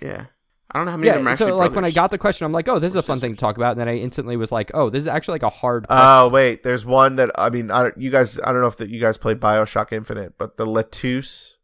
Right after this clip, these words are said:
Speaker 3: twins.
Speaker 2: Oh, okay.
Speaker 3: That was, like, center of the story. So that, th-, those were good. The Koopalings, Mario Bros. franchise.
Speaker 1: I think in
Speaker 2: Yeah.
Speaker 1: Yoshi's story, there were probably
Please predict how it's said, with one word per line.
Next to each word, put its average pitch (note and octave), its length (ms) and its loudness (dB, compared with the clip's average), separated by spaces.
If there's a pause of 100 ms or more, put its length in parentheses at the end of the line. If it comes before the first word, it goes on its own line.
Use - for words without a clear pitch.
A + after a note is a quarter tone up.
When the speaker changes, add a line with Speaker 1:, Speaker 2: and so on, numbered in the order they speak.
Speaker 3:
twins. C3+ 720 -8 (340)
Speaker 2:
Oh, A#2 220 4
okay. A#2+ 240 -2 (240)
Speaker 3:
That A2+ 80 -6
was, G#2 120 -6
like, G#2 160 -6
center G#2 320 -4
of G2 100 -4
the G2+ 60 -12
story. G#2 460 -4
So G#2+ 160 -6
that, A2 100 -12
th-, A2+ 180 -2
those A#2 200 -4
were A#2 80 -10
good. G#2 240 -10
The - 80 -12
Koopalings, C#3+ 960 0
Mario A2 320 2
Bros. A2 580 0
franchise. A2 920 -2 (360)
Speaker 1:
I B2+ 60 -2
think G#3+ 240 -2
in G#3 60 0
Speaker 2:
Yeah. D3+ 140 4
Speaker 1:
Yoshi's D#3 280 0
story, C#3 340 6
there G#2+ 140 2
were F2+ 60 2
probably A2+ 340 2